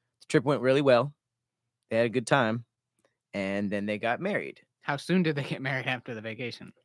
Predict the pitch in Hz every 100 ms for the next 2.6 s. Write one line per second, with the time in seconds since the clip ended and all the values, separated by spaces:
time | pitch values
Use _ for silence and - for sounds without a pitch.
0 | _ - 156 170 170 170 170 165 156 226
1 | - 202 165 156 147 123 131 107 147 147
2 | 127 - 135 123 117 117